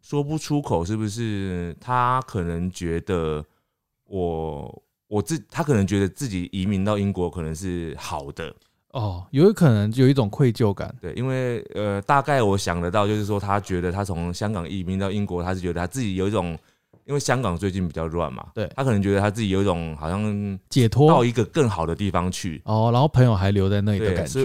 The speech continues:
Speaker 1: 会不会有一种就是好像，哦，我，我留你们在那边，然后你们，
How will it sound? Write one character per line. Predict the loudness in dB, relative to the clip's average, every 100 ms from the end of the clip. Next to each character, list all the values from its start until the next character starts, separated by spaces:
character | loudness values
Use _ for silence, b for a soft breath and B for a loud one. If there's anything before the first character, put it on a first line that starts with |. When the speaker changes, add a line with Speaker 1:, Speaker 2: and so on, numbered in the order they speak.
| 2
Speaker 1:
会 | 4
不 | 4
会 | 4
有 | 4
一 | 4
种 | 2
就 | 0
是 | 0
好 | 0
像， | 0 0 -2
哦， | -4
我， | -2 0 0
我 | -2 -4 -8 _
留 | -2 2
你 |
们 | 2 2
在 | 0
那 | 0
边， | 0 0 0 -4 -10 _ _
然 | -4
后 | 0
你 | 2
们， | 0 -2 -6